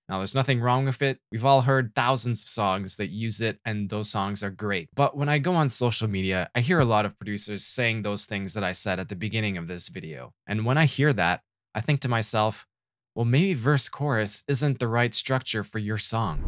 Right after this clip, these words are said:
First of all, let's try to figure out why someone would be feeling those things. First, you only get to hear the hook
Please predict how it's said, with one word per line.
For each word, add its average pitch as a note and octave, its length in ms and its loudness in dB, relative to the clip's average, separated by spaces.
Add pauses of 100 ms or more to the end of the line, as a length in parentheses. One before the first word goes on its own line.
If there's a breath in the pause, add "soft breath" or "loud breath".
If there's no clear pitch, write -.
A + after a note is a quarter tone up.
(220)
First D#3 280 12
of G#2 80 6
all, G2 180 2
let's A2+ 180 0
try D3+ 140 0
to C3 80 4
figure A#2 260 -2
out G#2+ 200 2
why G#2 320 2
someone F2 600 -6
would F2+ 180 -8
be F2 120 -8
feeling E2+ 440 -6
those D2 240 -8
things. D2 560 -14 (200)
First, - 400 0
you F#3+ 120 -2
only D#3 220 2
get D3+ 180 0
to B2+ 60 0
hear C3+ 180 4
the A#2 100 2
hook A#2+ 320 2